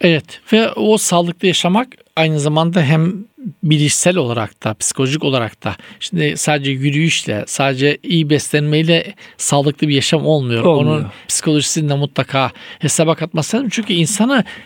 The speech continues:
Speaker 1: insan bir şeyler üretmek için, e, Allah onu, o, yani üretmeyi insanın doğasına koymuş. Dolayısıyla insan bir şey üretmediğinde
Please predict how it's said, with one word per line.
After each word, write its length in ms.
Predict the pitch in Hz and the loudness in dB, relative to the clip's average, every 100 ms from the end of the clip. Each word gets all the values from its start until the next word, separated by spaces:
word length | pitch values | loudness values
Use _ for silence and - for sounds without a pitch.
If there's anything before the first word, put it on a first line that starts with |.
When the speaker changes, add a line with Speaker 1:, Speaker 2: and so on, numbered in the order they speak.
| - | -12
Speaker 1:
insan 440 | 220 160 - 247 233 | -4 -2 -2 -2 -2
bir 40 | |
şeyler 260 | - 196 220 | -2 -2 -2
üretmek 540 | 269 156 165 233 214 | -2 -2 -2 -2 -4
için, 560 | 170 - - 147 135 147 _ _ _ _ 254 | -4 -6 -4 -4 -4 -12 _ _ _ _ -6
e, 40 | |
Allah 500 | 135 143 147 147 127 | -6 -4 -4 -2 -2
onu, 320 | 131 127 135 - | -4 -6 -8 -10
o, 400 | 214 143 135 127 | -8 -6 -6 -6
yani 380 | 190 139 139 139 - - _ _ - | -4 -4 -4 -8 -12 -20 _ _ -4
üretmeyi 500 | 180 151 156 180 196 | 0 0 0 2 2
insanın 400 | 254 165 185 180 | 2 0 0 0
doğasına 420 | 165 151 143 185 170 | 0 0 0 -4 -4
koymuş. 300 | 135 123 - | -6 -8 -4
Dolayısıyla 300 | 180 220 180 | -4 -2 -2
insan 340 | - 202 196 - - - | 0 2 0 -2 -16 -2
bir 100 | 156 | 0
şey 180 | - 208 | 2 0
üretmediğinde 1120 | 101 160 208 233 143 139 139 135 135 220 302 | 2 2 2 0 -2 0 0 0 2 2 0